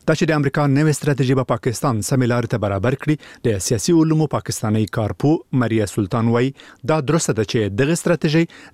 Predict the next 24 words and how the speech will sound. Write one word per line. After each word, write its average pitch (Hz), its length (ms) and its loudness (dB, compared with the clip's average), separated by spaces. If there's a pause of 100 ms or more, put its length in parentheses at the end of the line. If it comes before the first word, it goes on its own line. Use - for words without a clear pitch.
د 120 220 2
اسلام 143 300 0
آباد 156 260 -2
پام 160 180 2 (220)
ځان 143 240 2
ته 92 80 -6
جلب 95 180 -4 (100)
کړی، 101 260 -2
خو 110 180 0
هغه 101 180 -2 (120)
کافي 151 240 0
نه 165 100 2
ده 160 80 0
چې 135 140 0
د - 100 -8
پاکستان 107 500 -2 (120)
نوی 160 200 2
حکومت 143 440 -2
ورخطا 95 420 -4
کړي. 139 260 0 (520)
یو 151 120 4
شمېر 160 220 -2
کارپوهان 139 400 0
وایي، 127 180 0